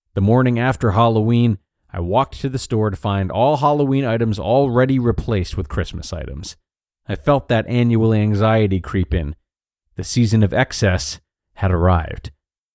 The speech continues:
Don't get me wrong, I love the intentions of the holidays. But what actually transpires is often far from original intentions. I believe children have it worse than adults.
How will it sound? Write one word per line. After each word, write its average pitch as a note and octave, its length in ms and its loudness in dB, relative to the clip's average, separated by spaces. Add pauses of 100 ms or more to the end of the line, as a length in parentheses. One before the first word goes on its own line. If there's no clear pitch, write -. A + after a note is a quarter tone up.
(260)
Don't C3+ 120 0
get A3 120 0
me A#3+ 80 -4
wrong, C3+ 300 2 (360)
I C#3+ 360 0 (100)
love G#2+ 500 -2 (140)
the A2+ 120 0
intentions - 640 -2
of F2 140 -10
the F2 80 0
holidays. E2 600 -6 (600)
But A#2+ 140 0
what A#2 160 -2
actually D3 540 -2
transpires C3+ 1160 0
is F#2+ 160 -10
often A2 380 0
far A2 380 2
from G2+ 200 -4
original F2+ 520 -2
intentions. E2 640 -10 (540)
I G2+ 100 -4
believe C3+ 280 2
children F3+ 360 4
have A#2+ 180 4
it G#2 80 0
worse A#2+ 240 0
than B2+ 140 -2
adults. A#2 500 -2